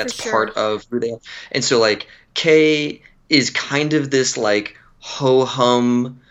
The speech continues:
Speaker 2: like, when he's kind of working on something in his head, he has this goofy little grin on his face of, like, "Oh, man, yeah, I guess I have to work that out, and, yeah, I guess I have to deal with that now, too."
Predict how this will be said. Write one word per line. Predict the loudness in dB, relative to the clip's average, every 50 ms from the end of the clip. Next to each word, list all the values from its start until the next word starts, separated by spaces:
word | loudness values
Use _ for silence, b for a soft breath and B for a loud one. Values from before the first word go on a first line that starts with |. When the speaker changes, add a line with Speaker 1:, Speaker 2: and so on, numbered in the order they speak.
| b b b b b b _ _ -4
Speaker 2:
like, | 0 2 4 4 4 2 -2 -6 -12 -16 _
when | -6 -2 0 0 0
he's | 0 0 -2 -2 -2
kind | -4 -2 0 0
of | 0 0 -2 -4
working | -6 -4 -2 -2 -2 -2
on | -4 -4
something | -4 -4 -4 -2 -2 -2
in | -2 -2
his | -2 -2 -4
head, | -2 -2 0 0 0
he | 0 0
has | -2 0
this | -2 -4 -6 -6
goofy | -6 -6 -6 -4 -4 -4
little | -4 -4 -6
grin | -6 -4 -4 -2 -2
on | 0 -2
his | -2 -2 -2
face | 0 2 4 4 4 4 2 0 0
of, | -2 0
like, | 0 0 0 0 -2 -2
"Oh, | -4 -2 -2 -2
man, | -2 -2 -2 -2 -2 -2 -2 -2 -4 -4
yeah, | -2 0 0 0 0 -2 -2 -2
I | 0
guess | 2 2 2 2
I | 0
have | 0 0
to | 0 0
work | 0 -2 0 0
that | 0 0 0 0
out, | -2 -4 -4 -6 -6
and, | -8 -8 -8 -8 -6
yeah, | -4 -2 -2 -2
I | 0 0
guess | -2 -2 0 -2
I |
have | -2 -2
to | -4 -4
deal | -2 -2 0
with | 0 0
that | 0 -2 -2
now, | -2 -4 -4
too." | -4 -4 -2 -2 -2 -2 -4 -8